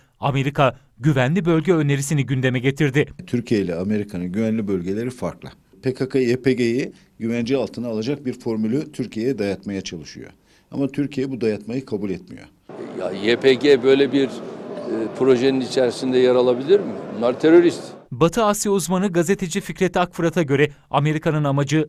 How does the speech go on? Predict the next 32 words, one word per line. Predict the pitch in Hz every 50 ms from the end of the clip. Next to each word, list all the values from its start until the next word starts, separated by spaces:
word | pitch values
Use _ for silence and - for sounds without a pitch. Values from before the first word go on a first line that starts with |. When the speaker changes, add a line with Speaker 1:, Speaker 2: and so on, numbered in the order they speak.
| - _
Speaker 1:
çekilirken | - - 151 139 - 156 160 190 196 - 151 139 139 143 139 - - -
terör | - 160 151 160 185 185
örgütü | 190 185 175 165 175 - 196 190
P | - 170
Y | 156 147 151 147 143
D | 147
Y | 135 135 135 139
P | - 151
G'yi | 143 135 143 135 135 139 139 - _ _ _ -
güvence | 113 143 131 139 123 120 123 - 185
altına | 165 120 117 113 - 160 147
almak. | 131 127 127 135 143 139 131 139 - - _ _ _ _ _ _ _ _
Speaker 2:
Suriye | - - - - 139 147 143 131 107
sınırı | - - - 98 98 92 98 90 87
boyunca | 95 87 82 82 90 87 78 95
belli | 120 123 131 139 117
bir | 113 -
hatta, | - 87 101 - - - 98 87 85
belli | 104 113 117 117 107
bir | 107 98 85 78
derinlikte | 95 92 87 87 87 90 90 - - 123 139 160 - - - _ _ _ _ _ -
ortak | 123 127 127 - - 147 143 143 -
askeri | 104 117 - - - 117 117 131 135 - -
kontrol | - 117 107 107 - 110 110 110 104 92 - -
sağlaması | - - - 92 87 85 82 78 76 73 - - - 78 - _ _ _ _ _
şeklinde | - - - 110 95 - 82 87 92 101 98
tarif | - 98 95 101 107 - -
edilen | 95 82 87 92 104 - 90 - - - _ _ _ _ _ _ -
bir | 104 131 -
Amerikan | 107 117 113 113 110 101 - 120 107 107 107
planı | - 90 87 82 82 80
mevcut. | 78 78 73 65 - - -